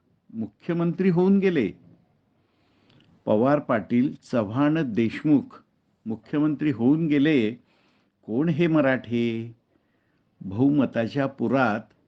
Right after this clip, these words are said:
न्हावून गेले. मंडळी, या मुद्द्यावर लवकरात लवकर तोडगा मिळो आणि महाराष्ट्रातील एक मोठा समाज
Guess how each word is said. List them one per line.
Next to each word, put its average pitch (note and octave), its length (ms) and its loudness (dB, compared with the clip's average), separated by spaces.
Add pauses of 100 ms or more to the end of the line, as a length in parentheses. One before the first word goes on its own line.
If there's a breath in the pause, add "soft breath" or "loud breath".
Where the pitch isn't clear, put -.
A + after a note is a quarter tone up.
(260)
न्हावून G#2+ 560 0
गेले. F#2 340 -2 (1700)
मंडळी, B2+ 440 2 (760)
या B2+ 180 0
मुद्द्यावर C3 720 0 (280)
लवकरात B2+ 680 -2
लवकर C3 360 0
तोडगा A#2 480 0
मिळो A2 340 0 (300)
आणि B2+ 300 -4
महाराष्ट्रातील A#2+ 880 -4 (140)
एक C#3+ 200 -4
मोठा C#3+ 400 0
समाज B2+ 500 0